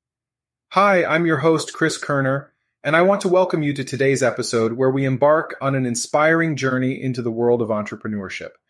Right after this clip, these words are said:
We'll be diving deep into the incredible success story of Gabriel Feitosa's grooming salon. In this episode, we'll unravel the secrets behind his thriving business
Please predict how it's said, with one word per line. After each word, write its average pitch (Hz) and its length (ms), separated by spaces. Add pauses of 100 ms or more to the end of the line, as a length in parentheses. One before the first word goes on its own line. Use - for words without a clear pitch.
(240)
We'll 156 120
be 175 100
diving 170 480
deep 160 300
into 147 180
the 131 160
incredible 175 560
success 143 420
story 123 320
of 107 240
Gabriel 156 440
Feitosa's 123 720
grooming 110 380
salon. 98 480 (340)
In 143 140
this 202 180
episode, 165 480
we'll 147 240
unravel 147 480
the 139 100
secrets 147 460
behind 127 340
his 120 160
thriving 135 460
business 113 500